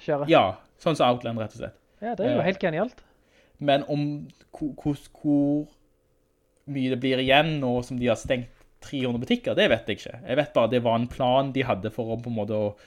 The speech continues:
Speaker 2: på en måte revitalisere seg selv, eh, og,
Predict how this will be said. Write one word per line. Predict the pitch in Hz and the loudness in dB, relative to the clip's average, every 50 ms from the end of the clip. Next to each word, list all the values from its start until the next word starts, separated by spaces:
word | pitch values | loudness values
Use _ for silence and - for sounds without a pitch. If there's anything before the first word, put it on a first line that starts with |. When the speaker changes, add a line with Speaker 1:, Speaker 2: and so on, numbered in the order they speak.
| - - - - - _ _ - - | -20 -20 -20 -20 -20 _ _ -20 -20
Speaker 2:
på | - 127 | -14 -8
en | 123 | -8
måte | 113 107 110 113 107 101 101 98 95 90 82 85 110 113 - | -6 -6 -4 -2 -2 -2 -2 -4 -6 -8 -8 -10 -8 -6 -2
revitalisere | 117 123 135 156 160 160 160 135 127 123 123 - 127 117 117 113 110 107 101 98 - - | 0 2 2 2 2 2 2 2 2 0 -2 -2 0 0 2 2 2 2 2 0 -2 -6
seg | - - 117 107 | -10 -10 -10 -10
selv, | - - 160 165 175 147 123 113 113 120 - - - 185 | -6 -2 2 4 4 4 4 2 -2 -6 -10 -14 -16 -12
eh, | 151 143 139 - 50 50 50 - - - | -10 -8 -8 -8 -8 -8 -10 -12 -14 -16
og, | _ - 127 127 120 107 - | _ -14 -10 -8 -8 -8 -8